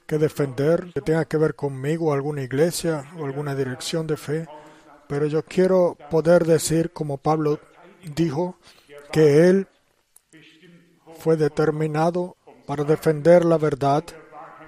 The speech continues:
por Dios, para dar testimonio de la verdad. Y él a su consiervo Timoteo y Tito les exigió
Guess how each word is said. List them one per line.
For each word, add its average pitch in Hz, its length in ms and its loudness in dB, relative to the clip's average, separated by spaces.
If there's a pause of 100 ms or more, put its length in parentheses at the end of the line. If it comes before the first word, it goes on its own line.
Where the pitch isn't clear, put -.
por 139 180 -6
Dios, 147 440 -6 (720)
para 147 220 -4
dar 170 200 4
testimonio 175 720 2
de 165 120 2
la 160 100 4
verdad. 147 460 0 (1200)
Y 156 120 2
él 170 260 4 (340)
a 156 140 -4
su 160 180 -6
consiervo 165 800 0 (320)
Timoteo 160 760 2
y 151 100 -2
Tito 175 520 -4 (600)
les 160 340 0
exigió 175 800 0